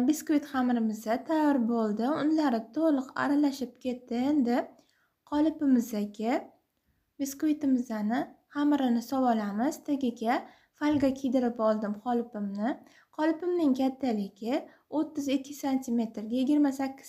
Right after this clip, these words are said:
santimetrlik qolip. Endi tekislab chetlarini oz-ozdan shunaqa ko'tarib chiqamiz. O'shanda biskvitimiz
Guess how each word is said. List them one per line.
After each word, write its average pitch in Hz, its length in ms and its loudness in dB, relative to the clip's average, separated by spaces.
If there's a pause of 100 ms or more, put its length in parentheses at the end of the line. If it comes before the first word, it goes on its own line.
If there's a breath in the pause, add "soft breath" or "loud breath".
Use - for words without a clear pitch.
santimetrlik 220 840 -4 (160)
qolip. 233 420 -2 (1300)
Endi 294 220 6 (160)
tekislab 277 520 -2 (100)
chetlarini 277 640 2 (600 soft breath)
oz-ozdan 277 600 2
shunaqa 269 260 -6 (100)
ko'tarib 269 420 -2
chiqamiz. 226 520 -4
O'shanda 247 520 0
biskvitimiz 294 640 -4